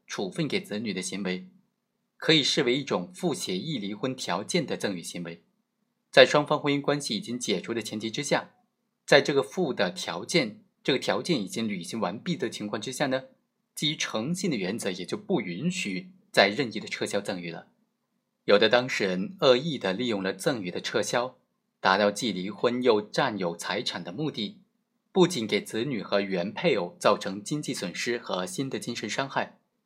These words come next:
也给社会带来了不诚信的这种反面教材，给社会带来了不诚信反而受益的负面的影响。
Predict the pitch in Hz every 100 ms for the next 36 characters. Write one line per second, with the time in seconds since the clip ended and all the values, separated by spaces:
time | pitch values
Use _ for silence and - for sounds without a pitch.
0 | _ _ _ 135 151 104 - 139 - 101
1 | 110 98 87 87 95 92 123 - 87 127
2 | - 127 104 92 113 98 87 - 95 95
3 | 110 107 92 - 87 101 _ _ _ _
4 | _ _ _ _ _ - 104 - 123 127
5 | 117 131 95 90 95 101 156 135 101 92
6 | - 131 107 92 85 101 - 175 139 151
7 | 107 98 90 131 110 95 87 101 - 87
8 | -